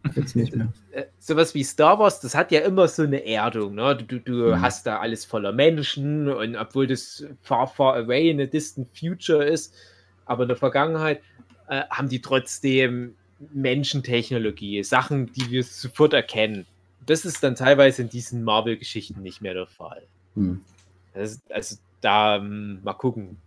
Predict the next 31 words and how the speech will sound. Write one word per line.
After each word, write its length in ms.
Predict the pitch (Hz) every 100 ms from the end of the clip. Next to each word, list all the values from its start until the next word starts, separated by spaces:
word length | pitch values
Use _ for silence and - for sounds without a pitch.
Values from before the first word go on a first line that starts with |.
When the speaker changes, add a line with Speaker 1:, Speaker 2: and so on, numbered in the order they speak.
| _ _ _ _ _ -
Speaker 2:
So 160 | -
als 240 | - 123 -
Gag 260 | 160 -
nebenbei 580 | 165 175 160 151 135 226
irgendwie 380 | 196 196 190 185
so 180 | 170 175
einen 460 | 170 160 160 151 156
Sideplot 600 | - 160 185 - 180 170
mitlaufen 520 | 160 160 156 175 175
lassen, 460 | 160 160 - 160 156
aber 320 | 147 127 127
dann 480 | 131 135 131 135 139
müsste 300 | 143 165 -
es 80 | 127
wirklich 260 | 151 135 120
sowas 280 | 131 123
sein 180 | 127 123
wie 80 | 120
die 140 | 110
Guardians 360 | 127 127 135 123
of 100 | 127
the 80 | 123
Galaxy, 460 | 131 131 123 - 117
die 140 | 113
fliegen 380 | - 131 127 123
durch 200 | 120 -
so 80 | 127
eine 180 | 117 110
Wolke 340 | 107 127 131
und 140 | 107
die, 80 | 107